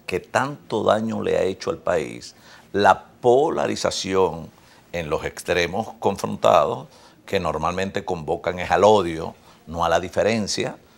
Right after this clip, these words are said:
o al diálogo, o al entendimiento,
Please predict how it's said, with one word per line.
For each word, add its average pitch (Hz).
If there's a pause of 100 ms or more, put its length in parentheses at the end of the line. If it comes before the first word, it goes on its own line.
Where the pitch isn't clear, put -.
(240)
o 80
al 64
diálogo, 107
o 80
al 73
entendimiento, 104